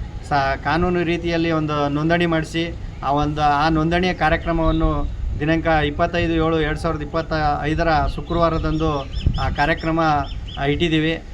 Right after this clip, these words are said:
ಆ ಕಾರ್ಯಕ್ರಮ ಬರೀ, ಬರೀ ಕಾರ್ಯಕ್ರಮ ಮಾಡಿದ್ರೆ ಆಗಲ್ಲ ಅಂತ ಹೇಳಿ ದೊಡ್ಡ ದೊಡ್ಡ ಗಣ್ಯರನ್ನ ಕರೆಸಿ, ಮತ್ತು ಅದ್ರ ಜೊತೆಗೆ ನಮ್ಮ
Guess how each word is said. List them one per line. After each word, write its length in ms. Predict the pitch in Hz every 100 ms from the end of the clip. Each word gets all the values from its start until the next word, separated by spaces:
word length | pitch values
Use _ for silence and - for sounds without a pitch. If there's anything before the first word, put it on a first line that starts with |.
| -
ಆ 80 | 139
ಕಾರ್ಯಕ್ರಮ 580 | 147 160 180 - 180 180 175 170 170
ಬರೀ, 180 | 143 156
ಬರೀ 240 | 151 151 156
ಕಾರ್ಯಕ್ರಮ 520 | 151 165 175 175 170
ಮಾಡಿದ್ರೆ 340 | 165 160 160
ಆಗಲ್ಲ 300 | 151 151 160
ಅಂತ 180 | 156 160
ಹೇಳಿ 480 | 151 160 151 143 - - -
ದೊಡ್ಡ 180 | 147 156
ದೊಡ್ಡ 240 | 160 160
ಗಣ್ಯರನ್ನ 500 | 160 147 160 165 160
ಕರೆಸಿ, 580 | 156 147 147 165 170 - - -
ಮತ್ತು 240 | 143 160 156
ಅದ್ರ 180 | 143 160
ಜೊತೆಗೆ 600 | 165 160 160 165 170 - - 143
ನಮ್ಮ 180 | 147